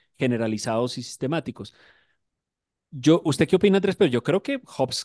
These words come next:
claramente está en esa segunda posición, o sea, sin, sin instituciones, sin seguridad,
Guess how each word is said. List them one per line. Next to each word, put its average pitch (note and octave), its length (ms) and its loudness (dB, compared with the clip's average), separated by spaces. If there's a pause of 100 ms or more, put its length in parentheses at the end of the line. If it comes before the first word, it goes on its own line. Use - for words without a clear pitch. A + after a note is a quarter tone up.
(140)
claramente D3 1000 0 (320)
está A#2+ 260 -2
en A2+ 100 4
esa C3+ 160 2
segunda A#2 360 0
posición, D3+ 480 0
o A2+ 40 -2
sea, A2+ 200 -2
sin, B2 480 2 (460)
sin C#3 340 4
instituciones, D3+ 1120 0 (360)
sin D#3 320 4
seguridad, C3+ 800 4